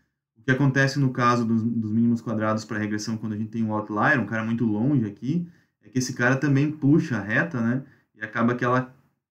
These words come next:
fica uma outra cara, assim, né? Sendo, digamos, atraída por esse,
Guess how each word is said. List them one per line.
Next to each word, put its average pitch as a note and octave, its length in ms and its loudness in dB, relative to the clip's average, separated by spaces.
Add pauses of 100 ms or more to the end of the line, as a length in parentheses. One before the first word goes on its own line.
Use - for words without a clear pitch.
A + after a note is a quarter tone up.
(240)
fica A#2 320 -6 (580)
uma A#2 140 -2
outra B2+ 300 0
cara, A#2+ 320 2
assim, C3+ 280 -2
né? C3 240 0 (460)
Sendo, G#2+ 460 -2 (140)
digamos, A#2 260 0
atraída B2 520 4
por A2 160 -2
esse, G#2 460 -6